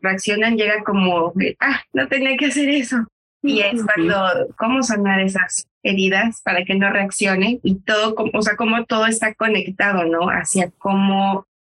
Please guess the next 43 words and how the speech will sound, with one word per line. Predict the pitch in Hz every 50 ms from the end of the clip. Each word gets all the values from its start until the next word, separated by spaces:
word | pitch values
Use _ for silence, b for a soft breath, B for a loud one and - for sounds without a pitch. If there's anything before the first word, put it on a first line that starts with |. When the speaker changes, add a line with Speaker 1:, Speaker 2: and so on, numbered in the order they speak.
| _ _
Speaker 1:
es | - 196 202 196 196 196 196
la | 208 208 196
salud | - 202 185 196 208 208 220
mental, | 220 226 226 226 226 226 214 214 214 214 -
todo, | 233 214 214 220 226 233 226
todo, | - 247 226 226 233 233 226 220 220 - -
cómo | - 254 247 247
va | 247 240 240 226
como, | 269 262 240 226 208 196 185 180 196 190 190 - - _ _
es | - 233 277
un | 277 294
hilito, | 294 240 240 240 233 214 202 185
¿no? | 180 190 220 233 - - _ 208
O | 190
sea, | - 190
lo | 190 196 196
vas | 208 214 214 240
agarrando, | 240 233 220 220 220 220 220 220
lo | 214 214
vas | 214 - -
jalando, | 240 233 226 220 220 226
vas | 220 226 220
jalando | 233 220 226
y | 220
vas | 214 220 226 220
viendo | 226 226 220 226 226 - _ _
que | 208 202 202
todo | - 233 233 233 247 240 240
conlleva | 226 214 208 208 202 202 202 208
la | 208 202 196
salud | 190 196 190 196 196
mental | 202 208 208 208 202 202 196 196 208 226
para | - 226 220 196 196
poder | - 196 190 185 185 190
tener | 202 202 208 202 202 202 202 202 202 -
una | 277 269 262 240
paternidad | 220 220 220 208 196 185 190 185 185 180 190 190 185
efectiva, | 185 185 - 143 - 226 - 254 277 269 240 240 233 233 226 233 233 -
para | - 220 208 202 208
tener | 214 214 214 208 202
una | 202 202 196 196
relación | 190 190 185 180 180 - 254 254 247
efectiva. | 226 214 208 196 190 - - 202 196 190 190 190 190 190